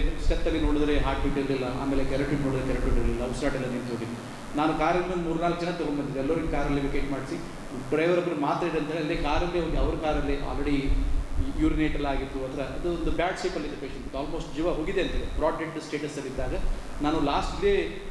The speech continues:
ಆ, ಉಸಿರು ತಗೊಂಡಿರ್ಬೋದು ಅಂತ ಹೇಳಿ ಅವ್ರಿಗೆ ಅಲ್ಲಿ ಚೆಸ್ಟ್ ಕಂಪ್ರೆಷನ್ ಅಲ್ಲಿ ಕಾರಲ್ಲಿ ಅವ್ರ ಹಿಂದಿನ ಚೇರ್ ಅಲ್ಲಿ ಹಿಂದಿನ ಸೀಟ್ ಅಲ್ಲಿ ಫ್ಲಾಟ್ ಹಾಕಿ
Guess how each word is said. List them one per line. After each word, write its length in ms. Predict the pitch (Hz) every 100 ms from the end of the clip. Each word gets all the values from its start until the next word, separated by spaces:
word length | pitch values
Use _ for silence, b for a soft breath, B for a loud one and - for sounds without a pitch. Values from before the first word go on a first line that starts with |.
| -
ಆ, 60 | 143
ಉಸಿರು 280 | 147 190 -
ತಗೊಂಡಿರ್ಬೋದು 480 | 165 170 165 160 147
ಅಂತ 120 | 151
ಹೇಳಿ 220 | 165 185
ಅವ್ರಿಗೆ 340 | 160 147 147
ಅಲ್ಲಿ 140 | 139 147
ಚೆಸ್ಟ್ 260 | 151 -
ಕಂಪ್ರೆಷನ್ 340 | 156 147 147 156
ಅಲ್ಲಿ 180 | 151 208 - - - 160
ಕಾರಲ್ಲಿ 320 | 175 170 131
ಅವ್ರ 120 | 135
ಹಿಂದಿನ 340 | 131 147 165 151
ಚೇರ್ 180 | 160 151
ಅಲ್ಲಿ 180 | 147 175
ಹಿಂದಿನ 420 | - 139 139 151 147 143
ಸೀಟ್ 140 | 147 147
ಅಲ್ಲಿ 140 | 143
ಫ್ಲಾಟ್ 300 | 143 135 139
ಹಾಕಿ 200 | 135